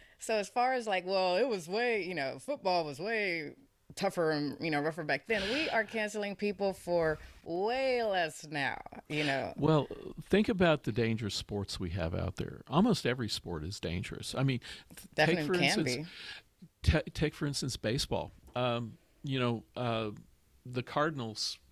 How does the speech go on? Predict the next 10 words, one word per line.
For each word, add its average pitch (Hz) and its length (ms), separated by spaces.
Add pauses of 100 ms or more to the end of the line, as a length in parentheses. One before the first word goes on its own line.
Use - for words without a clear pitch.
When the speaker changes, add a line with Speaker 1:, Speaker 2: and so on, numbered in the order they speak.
(100)
Speaker 2:
farm 135 380 (140)
team 101 260
here, 110 400 (680)
um, 110 400 (2000)
they 123 320
play 151 380
in 127 380
the 120 80
Texas - 460
League. - 300